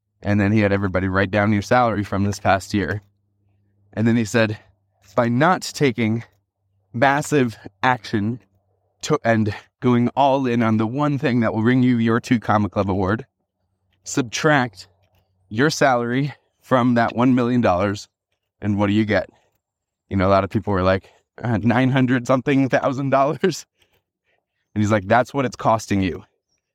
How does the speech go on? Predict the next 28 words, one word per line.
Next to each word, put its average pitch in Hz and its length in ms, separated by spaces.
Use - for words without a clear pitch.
Nine 127 320
hundred 143 360
something 127 460
thousand 123 560
dollars 107 580
for - 180
you 120 260
to 110 140
not 123 280
take - 340
action 113 440
on 101 200
this 101 160
training. 104 480
You 104 120
know, 107 100
you'll, 139 300
you'll 123 120
have 170 240
an 151 80
average 117 600
life, 117 480
but 117 360
what 110 140
it's 104 120
truly 139 320
costing 107 400
you 101 260